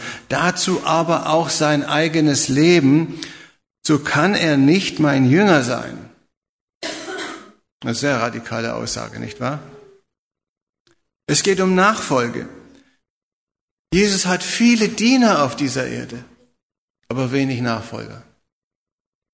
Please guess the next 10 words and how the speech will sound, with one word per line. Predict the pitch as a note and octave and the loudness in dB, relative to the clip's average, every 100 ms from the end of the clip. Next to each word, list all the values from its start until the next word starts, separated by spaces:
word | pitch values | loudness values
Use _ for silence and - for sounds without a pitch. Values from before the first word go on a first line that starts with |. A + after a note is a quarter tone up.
| _ _ _ _ _ - | _ _ _ _ _ -8
Was | B2 | -6
ist | C3 | -4
der | |
Unterschied? | B2+ A2+ G2+ - - | -4 -4 -8 -12 -16
Es | _ _ _ _ _ _ _ _ _ _ _ _ _ _ | _ _ _ _ _ _ _ _ _ _ _ _ _ _
gibt | D3 | -4
so | D3+ F3 | 0 0
viele | E3 E3+ D#3+ | 0 0 2
Leute, | C#3+ D3 D3+ C3 | 2 2 2 0
die, | C3+ C3 C3 | -2 -4 -4